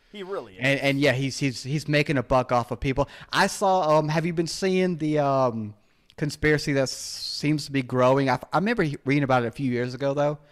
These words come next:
Speaker 2: about snow being fake. Have you been seeing that floating around?
Speaker 1: Um, that's what te-, people in Texas were saying, and Bill
Speaker 2: Yeah,
Speaker 1: Gates,
Speaker 2: yeah.
Speaker 1: and Bill Gates caused it or some shit like that.
Speaker 2: Yeah, 'cause
Speaker 1: Yeah.
Speaker 2: it's, like, I think the term for what's happening is, like, sublimination or something. I could be wrong there,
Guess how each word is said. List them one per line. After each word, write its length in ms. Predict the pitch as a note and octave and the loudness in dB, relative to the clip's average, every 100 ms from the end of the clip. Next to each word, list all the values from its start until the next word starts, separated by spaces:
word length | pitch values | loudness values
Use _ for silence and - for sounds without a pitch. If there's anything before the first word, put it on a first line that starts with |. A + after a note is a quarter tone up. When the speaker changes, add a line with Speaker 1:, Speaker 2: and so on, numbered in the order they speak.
| - - _ | -20 -20 _
Speaker 2:
about 300 | A#2+ C3 A#2+ | 0 2 2
snow 320 | - - B2 C#3 | -2 0 2 2
being 240 | C#3+ D3 | 0 -2
fake. 400 | - D#3+ D#3+ - - _ _ _ _ _ _ | -2 -2 -2 -10 -20 _ _ _ _ _ _
Have 120 | B2+ | -4
you 80 | C3 | -2
been 100 | B2+ | -2
seeing 220 | - D3+ | -2 0
that 240 | D3 - - | 0 -2 -2
floating 220 | D#3 D3+ | -2 0
around? 280 | D#3 D#3+ D#3+ _ _ - - | -2 -2 -8 _ _ -18 -10
Speaker 1:
Um, 540 | E3 D#3 D3+ C#3 C3 B2 | -8 -8 -10 -14 -20 -8
that's 180 | F#3 G3 | -8 -8
what 140 | D#3+ | -12
te-, 100 | G#3 D#3+ | -14 -12
people 200 | G#3 E3+ | -14 -12
in 60 | D3 | -14
Texas 400 | - F3+ E3+ C3+ | -10 -12 -12 -18
were 80 | C3 | -16
saying, 340 | - C#3+ C3 A#2+ | -12 -12 -14 -18
and 120 | D3 C#3 | -14 -2
Bill 100 | D3+ | 2
Speaker 2:
Yeah, 60 | D#3 D3+ D3 | 4 6 4
Speaker 1:
Gates, 100 | A2+ | 2
Speaker 2:
yeah. 40 | E3+ | -2
Speaker 1:
and 160 | C#3+ | -6
Bill 140 | F3 E3+ | -6 -6
Gates 260 | E3 D#3+ | -8 -12
caused 380 | - D3 C#3+ F2+ | -6 -4 -4 -8
it 120 | F2+ _ _ A#2+ | -20 _ _ -20
or 60 | |
some 200 | B2 A#2+ - | -16 -16 -18
shit 220 | C#3+ A#2 | -18 -16
like 120 | G#2 | -6
that. 100 | D#3+ | 2
Speaker 2:
Yeah, 100 | E3 | 2
'cause 200 | D3 F#3 | 2 0
Speaker 1:
Yeah. 40 | G#3 | -2
Speaker 2:
it's, 100 | G#3 - _ _ _ _ - | -4 -12 _ _ _ _ -2
like, 340 | F#3+ G#3 - | 0 -2 -4
I 60 | A3+ | -2
think 160 | D#4+ F#4+ | -2 -4
the 80 | C4 | -8
term 380 | - F3+ G#3 | 0 2 2
for 220 | G3+ F3 D3+ | 0 -2 0
what's 280 | D3 F3+ | 0 -2
happening 280 | D#3+ D3 D#3 | 0 0 0
is, 80 | C3+ | -2
like, 160 | B2 - | -4 -4
sublimination 840 | B2 G#2+ C#3+ C#3+ B2+ C3+ - C#3+ | -8 -4 -2 0 0 -2 -4 -6
or 80 | C3+ | -4
something. 360 | D3+ C3+ C3 | -4 -4 -6
I 60 | A2 | -8
could 140 | - | -6
be 80 | B2+ | -6
wrong 260 | A#2 B2 A#2+ | -4 -4 -4
there, 260 | C3 C3+ | -4 -4